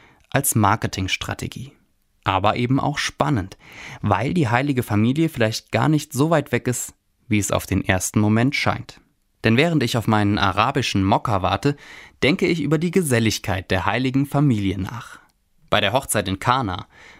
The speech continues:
war es Maria, die sich darum sorgte, dass die Getränke für die Gäste nicht ausgehen. Und Jesus hat oft mit Menschen gegessen, die was auf dem Herzen hatten, die einfach mal reden wollten. Jünger, Zöllner, Sünder.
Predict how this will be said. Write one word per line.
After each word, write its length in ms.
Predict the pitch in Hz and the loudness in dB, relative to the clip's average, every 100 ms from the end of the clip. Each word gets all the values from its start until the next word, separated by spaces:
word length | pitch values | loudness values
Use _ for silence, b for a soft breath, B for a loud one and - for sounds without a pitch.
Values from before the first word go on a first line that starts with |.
| - | -2
war 200 | 110 135 | 0 0
es 160 | - | 0
Maria, 560 | 151 147 139 139 104 90 | 2 2 2 2 2 0
die 120 | 98 | -4
sich 280 | 92 92 - | -2 -4 0
darum 340 | 110 151 170 | 0 0 0
sorgte, 360 | 135 135 143 131 | 2 0 0 -2
dass 200 | 110 - | 0 -2
die 140 | - | -6
Getränke 480 | - - 107 127 120 | -8 -2 2 2 0
für 160 | - 98 | -2 -2
die 120 | - | 0
Gäste 380 | 104 - - 131 | 0 -2 0 2
nicht 300 | 113 - - | 2 -2 -2
ausgehen. 560 | 95 90 - - 117 - _ _ _ _ _ _ _ _ | -2 -2 -6 -8 -12 -16 _ _ _ _ _ _ _ _
Und 180 | - 101 | -2 2
Jesus 400 | 185 202 139 - B B | 2 2 0 -2 B B
hat 220 | - - - | -2 -2 2
oft 260 | 170 - | 0 2
mit 160 | 110 - | -4 0
Menschen 340 | 95 90 - | -2 0 -2
gegessen, 480 | 92 98 104 - 123 - | -4 -6 -8 -8 -6 0
die 80 | |
was 140 | 110 104 | 0 0
auf 100 | 107 | 0
dem 120 | 104 | 0
Herzen 460 | 101 127 - 95 90 | 2 -2 -2 -8 -8
hatten, 280 | - - - _ _ _ _ _ - | -12 -16 -18 _ _ _ _ _ -4
die 80 | 107 | -2
einfach 240 | 120 123 | -2 0
mal 200 | 110 104 | 0 0
reden 440 | 98 113 143 107 | 2 2 2 2
wollten. 400 | 92 101 - 123 - _ _ _ _ | 0 -8 -10 -14 -14 _ _ _ _
Jünger, 540 | 104 113 131 92 110 _ | 2 4 2 -2 -10 _
Zöllner, 640 | - - 117 131 107 92 117 _ _ _ | -12 0 2 4 2 -2 -8 _ _ _
Sünder. 480 | 113 139 156 98 | 4 6 4 0